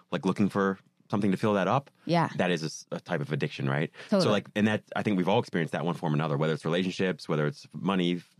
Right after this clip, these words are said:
Speaker 1: fame,
Speaker 2: Mm-hmm.
Speaker 1: whatever it is that we're looking for in the world, by and large, it's gen-, I think generally something that should come from you first. So
Speaker 2: Yeah.
Speaker 1: for me, like, when I've been happy,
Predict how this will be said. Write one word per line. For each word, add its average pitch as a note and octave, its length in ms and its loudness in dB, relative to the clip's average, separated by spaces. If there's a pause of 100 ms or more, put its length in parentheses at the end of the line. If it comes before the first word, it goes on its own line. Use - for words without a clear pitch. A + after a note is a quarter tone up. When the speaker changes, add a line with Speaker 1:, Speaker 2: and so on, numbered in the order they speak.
(120)
Speaker 1:
fame, F2+ 440 -2
Speaker 2:
Mm-hmm. G#3+ 280 4
Speaker 1:
whatever G#3 200 6
it F2 60 0
is - 140 -8
that F2 120 -4
we're D2+ 100 0
looking D#2+ 180 -4
for F2 100 -4
in D#2 60 0
the D#2+ 80 2
world, E2+ 420 0 (380)
by G2 120 -2
and F2+ 120 0
large, E2+ 440 0 (100)
it's - 260 -8 (680)
gen-, C#3 240 2 (220)
I G2 60 0
think F#2 160 2
generally F#2+ 340 4
something F2 260 0
that D#2+ 140 0 (500)
should - 220 -4
come E2+ 120 -2
from - 160 -4
you D#2+ 100 2
first. - 360 -4
So - 60 0
Speaker 2:
Yeah. G3 160 6
Speaker 1:
for - 140 -10
me, D#2+ 240 2
like, C#2+ 160 -2
when E2+ 100 0
I've E2 80 -4
been E2 100 0
happy, F#2+ 400 0